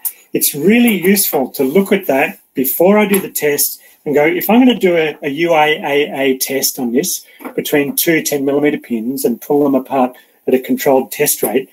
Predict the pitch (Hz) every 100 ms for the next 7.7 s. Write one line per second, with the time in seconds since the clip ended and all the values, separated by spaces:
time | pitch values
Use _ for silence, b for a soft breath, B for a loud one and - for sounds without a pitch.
0 | b b b 196 247 - 247 240 - 214
1 | 180 185 - 254 - - _ _ _ _
2 | _ _ _ _ _ _ - 180 202 208
3 | 175 - - 196 131 - 170 196 - 160
4 | 151 175 185 185 139 120 113 131 143 147
5 | 131 131 135 123 113 - 143 107 - -
6 | _ _ _ _ _ _ _ _ _ _
7 | _ _ _ - 156 156 151